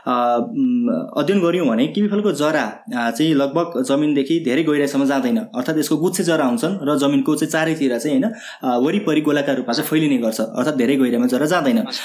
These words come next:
यो कारणले गर्दाखेरि हामीले, अ, किवीसँग चाहिँ चिया अन्तर्बालिक रूपमा,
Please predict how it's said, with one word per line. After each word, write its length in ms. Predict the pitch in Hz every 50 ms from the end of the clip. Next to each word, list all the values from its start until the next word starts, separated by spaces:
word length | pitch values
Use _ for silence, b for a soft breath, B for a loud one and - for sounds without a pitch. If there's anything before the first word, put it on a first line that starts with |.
| B B B B 143
यो 200 | 131 143 220 240
कारणले 420 | - 214 196 190 196 190 196 196
गर्दाखेरि 380 | 185 170 160 160 151 156 156 170
हामीले, 340 | 143 120 113 120 131 156
अ, 560 | 175 - - - 135 131 120 120 117 123 135 -
किवीसँग 500 | 175 190 208 220 214 202 196 196 196 190
चाहिँ 180 | 185 202 196 -
चिया 280 | - - 185 185 151
अन्तर्बालिक 580 | - - - 131 131 160 156 160 160 165 160 160
रूपमा, 400 | 170 156 160 165 151 120 110